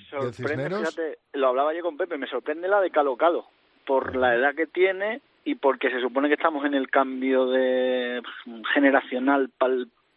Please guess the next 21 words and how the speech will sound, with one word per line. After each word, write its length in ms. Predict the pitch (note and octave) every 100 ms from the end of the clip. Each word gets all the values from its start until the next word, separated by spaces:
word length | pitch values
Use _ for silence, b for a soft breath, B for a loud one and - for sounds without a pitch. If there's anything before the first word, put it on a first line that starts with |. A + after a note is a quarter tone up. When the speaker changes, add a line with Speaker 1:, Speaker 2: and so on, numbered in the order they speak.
| _ - C4 -
Speaker 1:
ciclo 340 | D#4 C3+ C3+
nuevo. 440 | C3 F3 F3 A2 - _ _ -
Eh, 480 | B2+ A#2+ A#2 A2+ A2
no 400 | A2+ A#2 B2 C3+
por 180 | - C#3
la, 240 | C3+ C3
el 380 | B2+ B2 B2+ C3
desempeño 480 | B2 B2+ A#2+ A#2+ B2
de 100 | B2
Calo 200 | A#2+ B2
Calo, 200 | C3+ F#3
que 140 | A2+
bueno, 200 | G2+ G2+ F2+
que 80 | F#2+
es 60 |
un 200 | A2+ G#2+ G2
jugador 360 | A2 A2+ A#2+
que 140 | - A2+
delante 360 | A2+ A#2 A#2+
da 140 | A#2 B2
mucho, 380 | D#3+ - A3+